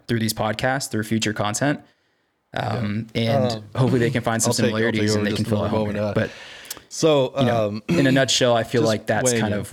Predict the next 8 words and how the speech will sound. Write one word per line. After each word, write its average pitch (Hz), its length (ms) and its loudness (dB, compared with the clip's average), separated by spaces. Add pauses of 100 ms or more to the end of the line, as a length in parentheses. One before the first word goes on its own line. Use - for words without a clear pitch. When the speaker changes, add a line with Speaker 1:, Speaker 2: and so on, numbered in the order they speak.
Speaker 2:
my 107 140 0
Speaker 1:
what 110 120 2
we 101 140 -4
Speaker 2:
perspective, 98 120 -2
Speaker 1:
are. - 260 -2
Speaker 2:
right? 101 200 -4 (180)
Um, 101 600 -2 (280)
Speaker 1:
So. 101 220 -4